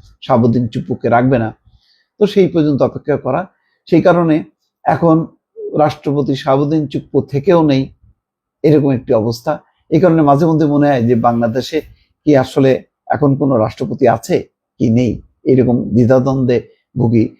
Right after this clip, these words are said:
সে কারণে হঠাৎ করে যখন নাকি শাহাবুদ্দিনকে নিয়ে বা রাষ্ট্রপতিকে নিয়ে একটা সংবাদ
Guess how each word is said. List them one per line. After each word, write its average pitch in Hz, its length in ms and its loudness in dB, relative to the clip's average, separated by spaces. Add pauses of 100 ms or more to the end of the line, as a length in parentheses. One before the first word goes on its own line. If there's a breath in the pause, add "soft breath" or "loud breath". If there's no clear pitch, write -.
(180 soft breath)
সে 135 160 0
কারণে 127 260 4
হঠাৎ 135 320 -2
করে 156 180 0
যখন 139 200 0
নাকি 143 380 -6 (400)
শাহাবুদ্দিনকে 147 960 2
নিয়ে 151 220 0
বা 131 140 2
রাষ্ট্রপতিকে 127 640 -4
নিয়ে 165 160 0
একটা 143 200 -2 (640)
সংবাদ 120 580 2